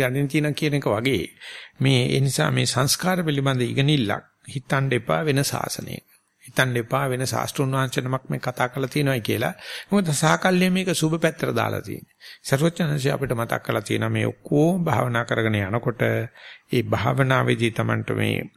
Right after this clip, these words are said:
අරමුණ කීකරු කරගෙන අරමුණට මුණ දාගෙන අරමුණේ මේ ගෙවන් වීම සිදුවෙන වෙලාවේදී ලක්ෂිකුත් එකක් චේතනා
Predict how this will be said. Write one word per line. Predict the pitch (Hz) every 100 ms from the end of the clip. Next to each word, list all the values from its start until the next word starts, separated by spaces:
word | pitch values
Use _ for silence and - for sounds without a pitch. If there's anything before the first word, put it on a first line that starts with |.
| _ -
අරමුණ | - 113 123 131 135
කීකරු | - 123 123 120
කරගෙන | 117 113 110
අරමුණට | 107 113 123 127 123
මුණ | 120 120 120
දාගෙන | 110 104 107 95 87 - - - -
අරමුණේ | 110 127 139 135
මේ | 127 110
ගෙවන් | 113 117 131
වීම | 139 139 135
සිදුවෙන | - 113 123 110
වෙලාවේදී | 104 110 117 113 107 113 110
ලක්ෂිකුත් | 113 110 - - 165 165 - -
එකක් | - 123 - - - _ _ _ _ -
චේතනා | - 135 127 113 101 104